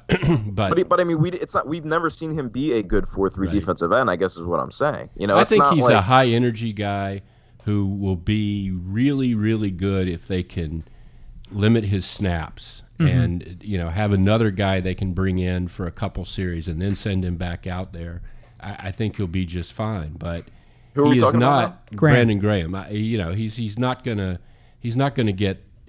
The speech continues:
Speaker 1: eighteen sacks and play every
Speaker 2: Yeah, but we're
Speaker 1: down.
Speaker 2: t-, yeah, that, but that's what I'm saying. I mean, we're, I mean, if he's just an a-, like, all Brandon Graham has ever been to me is an average guy, you know, and, and like Vinnie Curry, like he's, he's, I know he's played well in spurts, but, you know, I gotta,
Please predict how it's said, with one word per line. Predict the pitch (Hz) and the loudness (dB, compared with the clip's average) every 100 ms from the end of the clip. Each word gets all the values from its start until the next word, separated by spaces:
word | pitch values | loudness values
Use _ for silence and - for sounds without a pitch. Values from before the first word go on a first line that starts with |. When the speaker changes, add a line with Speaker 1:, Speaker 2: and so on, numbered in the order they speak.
| - - 101 | -20 -18 -12
Speaker 1:
eighteen | 101 - 104 92 | -12 -8 -6 -6
sacks | - 101 92 90 - | -6 -6 -6 -8 -10
and | 92 85 | -12 -10
play | - 90 | -6 -4
every | 87 | 0
Speaker 2:
Yeah, | - | 4
but | 120 | 6
we're | 127 | 4
Speaker 1:
down. | 85 104 | 2 -4
Speaker 2:
t-, | |
yeah, | 151 | -2
that, | - - | 0 2
but | 151 | 2
that's | 156 | 4
what | 165 | 2
I'm | 123 | 0
saying. | 165 208 | -2 -4
I | 120 | -4
mean, | 107 110 | -4 -6
we're, | 110 50 | -6 -6
I | 110 | -4
mean, | 127 | -2
if | 131 | -2
he's | 147 | -4
just | 151 160 | -4 -4
an | 127 | 0
a-, | 104 117 - | 0 2 2
like, | 113 - - - | 0 -4 -20 -2
all | - 175 | 2 6
Brandon | 185 180 | 6 4
Graham | 131 139 123 | 4 2 2
has | 107 | 4
ever | 110 | 2
been | 95 101 | 2 0
to | 92 | 0
me | 101 | 0
is | 90 85 | 0 -2
an | - | -2
average | 87 85 82 80 - - _ _ | 0 0 0 -4 -8 -18 _ _
guy, | 87 80 55 98 120 - | 0 0 0 -4 -12 -4
you | 87 | 0
know, | 87 87 95 | 4 4 2
and, | 87 - | 2 -2
and | 101 98 - - - | -2 -4 -10 -20 -2
like | 110 | 0
Vinnie | 107 156 | 2 2
Curry, | 135 180 131 90 - | 2 2 4 2 -2
like | 104 107 | -6 0
he's, | 131 131 - | 0 -2 -6
he's, | 117 120 107 | -2 -2 0
I | 110 | 2
know | 131 151 | 4 4
he's | 123 | 2
played | - 120 123 | 0 2 4
well | 107 113 98 | 4 2 2
in | 92 | -2
spurts, | - 120 127 92 - | -2 0 2 0 -6
but, | - 92 87 - _ _ _ _ | -2 0 0 -4 _ _ _ _
you | - | -2
know, | 120 | 2
I | 113 | 2
gotta, | 151 151 | 2 2